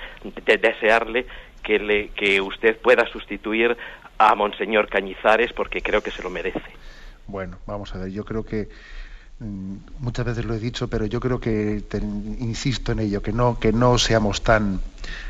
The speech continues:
Speaker 2: aduladores, que aquí todos somos pecadores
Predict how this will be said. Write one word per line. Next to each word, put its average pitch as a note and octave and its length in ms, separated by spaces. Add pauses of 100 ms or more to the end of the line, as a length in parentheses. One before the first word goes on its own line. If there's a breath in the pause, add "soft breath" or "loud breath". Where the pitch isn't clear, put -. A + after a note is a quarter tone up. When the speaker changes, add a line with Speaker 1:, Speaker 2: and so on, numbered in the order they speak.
(200 loud breath)
Speaker 2:
aduladores, A2+ 680
que - 60
aquí A2 140
todos A#2 200
somos A2+ 240
pecadores D3 760